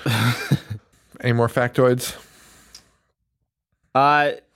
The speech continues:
Speaker 1: seventy percent of the screenplay Wes Craven wrote for part three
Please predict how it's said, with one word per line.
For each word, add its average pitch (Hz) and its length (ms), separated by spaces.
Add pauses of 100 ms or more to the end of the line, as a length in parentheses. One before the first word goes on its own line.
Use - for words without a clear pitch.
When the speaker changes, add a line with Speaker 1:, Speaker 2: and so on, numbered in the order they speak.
Speaker 1:
seventy 156 360
percent 143 500
of 120 480 (360)
the 104 340 (200)
screenplay 117 680
Wes 117 240
Craven 113 260
wrote 113 240
for 104 120
part 101 260
three 107 320